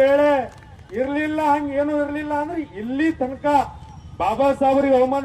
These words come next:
ಮಾಡದಂತ ವಿಳಾಸ್ಪುರ್ ಹೇಳ್ತೀನಿ, ಬಾಬಾ ಸಾಹೇಬ್ರಿಗೆ ಅವಮಾನ ಮಾಡ್ತಾರ. ಒಂದೇ ಒಂದು ನಿಮಿಷ ಬಾಬಾ ಸಾಹೇಬ್ರ ಮಕ್ಕಳು ಕಾನೂನು ಬಿಟ್ಟು ನಿಂತ್ರ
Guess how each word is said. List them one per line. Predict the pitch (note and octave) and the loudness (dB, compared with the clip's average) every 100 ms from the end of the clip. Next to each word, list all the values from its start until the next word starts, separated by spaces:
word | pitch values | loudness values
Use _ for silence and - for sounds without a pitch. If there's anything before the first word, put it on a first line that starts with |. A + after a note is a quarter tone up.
| C4+ | -2
ಮಾಡದಂತ | C4+ C4+ C4 B3 | -4 -4 -4 -2
ವಿಳಾಸ್ಪುರ್ | B3 C4 - C#4 C4+ | 0 0 0 2 2
ಹೇಳ್ತೀನಿ, | C4 C4 C4 C4 D4 - - - - - | 2 -2 -4 -6 -6 -12 -20 -20 -10 -2
ಬಾಬಾ | G3 C#4+ C#4+ | 0 2 2
ಸಾಹೇಬ್ರಿಗೆ | C#4+ C4+ C#4+ C4+ | 0 -2 0 -2
ಅವಮಾನ | B3 C4+ C#4+ C#4 | 0 -2 -2 -4
ಮಾಡ್ತಾರ. | C4+ C#4 A#3 - - - - - - - G3+ | -4 -4 -6 -10 -20 -20 -20 -20 -20 -10 -6
ಒಂದೇ | B3+ C#4 D#4 D4+ | -2 0 2 2
ಒಂದು | D4+ D4 C#4+ | 0 -2 -6
ನಿಮಿಷ | C4+ C#4 D#4 D#4 C4 - - - - - - - - | -8 -4 -2 0 0 -4 -20 -20 -20 -20 -20 -20 -10
ಬಾಬಾ | F3 A3 A3+ D4 C#4+ | -4 -2 2 0 0
ಸಾಹೇಬ್ರ | C#4+ C4+ D4 B3+ | -2 -2 -4 -4
ಮಕ್ಕಳು | B3+ - D#4 D#4+ - - - - - - - | -8 -4 0 0 -2 -10 -20 -20 -20 -20 -10
ಕಾನೂನು | G3 B3 C#4 D#4+ D4+ D4 C#4+ | -6 -4 0 0 0 -2 -4
ಬಿಟ್ಟು | E4 D#4 D4+ | -4 -2 -2
ನಿಂತ್ರ | D4 D4 | -4 -4